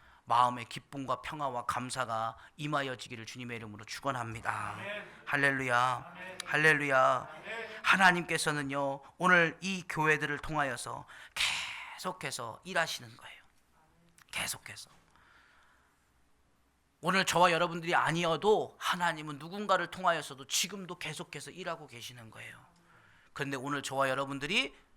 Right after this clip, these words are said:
Speaker 1: 쓰임 받기를 원했기에, 하나님 앞에 내가 하나님의 거룩한 자녀라고 외쳤기에, 내 마음에 하나님을 섬기며 하나님이 나의 삶의 주인 되심을 고백했기에, 하나님은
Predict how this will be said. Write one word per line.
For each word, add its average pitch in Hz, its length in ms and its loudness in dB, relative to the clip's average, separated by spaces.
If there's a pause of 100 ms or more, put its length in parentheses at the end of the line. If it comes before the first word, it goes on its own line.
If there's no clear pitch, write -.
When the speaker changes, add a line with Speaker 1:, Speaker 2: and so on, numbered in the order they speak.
(240)
Speaker 1:
쓰임 170 480 -8
받기를 131 360 -2
원했기에, 127 720 -8 (920)
하나님 202 340 8
앞에 185 200 4
내가 180 320 8
하나님의 202 500 4
거룩한 180 500 0
자녀라고 175 500 2
외쳤기에, 156 920 -2 (840)
내 139 200 -4
마음에 131 460 0
하나님을 165 840 -2 (640)
섬기며 147 760 -8 (440)
하나님이 185 460 4
나의 156 260 8
삶의 160 320 -4
주인 175 400 -2
되심을 151 580 -4 (200)
고백했기에, 135 960 -6 (480)
하나님은 131 600 -6